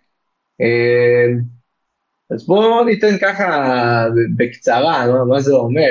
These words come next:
כל הגישות האלה. אין באמת איזו הגדרה, אתה יודע, מה שנקרא, מדויקת לכל, אה, שם של גישה, אבל אני אזרוק ככה בכלליות,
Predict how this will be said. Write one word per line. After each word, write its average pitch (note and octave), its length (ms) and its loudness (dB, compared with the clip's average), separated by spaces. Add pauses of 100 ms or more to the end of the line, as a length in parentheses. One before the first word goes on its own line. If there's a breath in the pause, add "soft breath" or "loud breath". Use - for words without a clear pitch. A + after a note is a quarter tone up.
(160)
כל A#2 200 0
הגישות A2 1000 -4
האלה. G#2+ 280 -4 (1300)
אין A3+ 200 0
באמת G#3 300 0
איזו F#3 180 4
הגדרה, D3+ 760 4
אתה C#3+ 120 0
יודע, C#3+ 280 2
מה C#3+ 120 0
שנקרא, D3+ 640 0
מדויקת D3 500 2
לכל, D#3 300 0 (100)
אה, C3+ 280 0
שם D#3 220 -4
של D3 200 0
גישה, B2+ 360 0
אבל E3 420 2
אני C#3+ 440 2
אזרוק D3 320 -2
ככה C3+ 140 -2 (120)
בכלליות, C3 440 0